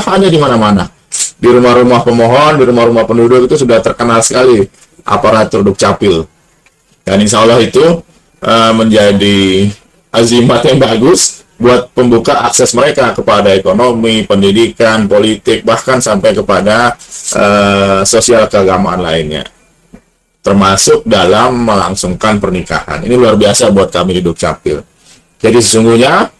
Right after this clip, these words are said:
Adminduk sudah ada di mana-mana. Nah, hanya memang persoalan rasa saja sekarang ketika masyarakat datang senyum ke Dukcapil, kemudian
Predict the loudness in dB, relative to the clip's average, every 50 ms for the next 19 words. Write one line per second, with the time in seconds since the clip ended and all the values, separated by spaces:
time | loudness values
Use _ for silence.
0 | _ _ _ _ _ _ _ _ -6 -4 -2 0 0 2 4 4 2 2 0 -2
1 | 0 2 2 2 2 0 0 -2 -2 -4 -4 -2 0 2 2 2 2 2 2 2
2 | 0 0 0 -2 -2 -2 -4 -4 -8 -10 -14 _ _ _ _ _ _ _ _ _
3 | _ _ _ _ _ -4 -2 0 0 -2 -4 -8 _ _ _ -20 -20 _ _ _
4 | _ _ _ _ _ _ _ _ _ _ _ _ _ _ _ _ _ _ _ _
5 | _ -4 -2 0 2 2 2 2 0 0 0 0 0 0 0 0 0 0 0 0
6 | 0 0 0 0 0 0 0 0 2 2 2 0 0 -2 -4 -2 0 0 2 2
7 | 2 0 -2 -4 -6 -8 -8 _ -6 -4 -2 -2 -2 0 0 0 0 0 0 0
8 | 0 0 -2 -2 -2 -2 -2 0 0 -2 -2 -2 -4 -4 -2 -2 0 0 0 2
9 | 2 2 2 2 2 2 0 -2 -4 -8 _ _ _ _ _ _ _ _ -2 2
10 | 2 4 4 2 0 0 0 0 0 0 0 2 2 2 4 4 4 2 2 2
11 | 0 -2 0 0 0 0 0 2 2 2 2 0 0 -2 -2